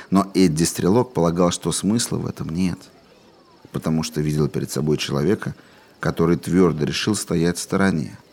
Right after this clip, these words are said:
и наблюдать, как волки из Тандерклэпа забирают детей соседей, а может, человека, не верящего в простые окончательные ответы, какие дает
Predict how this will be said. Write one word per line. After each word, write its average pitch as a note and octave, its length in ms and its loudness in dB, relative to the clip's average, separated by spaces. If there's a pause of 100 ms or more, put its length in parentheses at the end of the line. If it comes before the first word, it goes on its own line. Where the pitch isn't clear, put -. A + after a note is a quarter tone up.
(400)
и - 60 -6
наблюдать, D2 540 -2
как C#2+ 220 -6
волки C#2+ 540 -4 (140)
из - 160 -6
Тандерклэпа C#2 880 -6 (400)
забирают E2+ 560 4
детей E2 340 0
соседей, E2+ 680 2 (720)
а - 80 0
может, E3+ 260 4
человека, A2 440 2
не D#2+ 120 0
верящего F#2 460 0
в - 60 -8
простые - 420 0
окончательные F2 600 -2
ответы, A#2+ 360 -2
какие - 300 -4
дает - 460 -2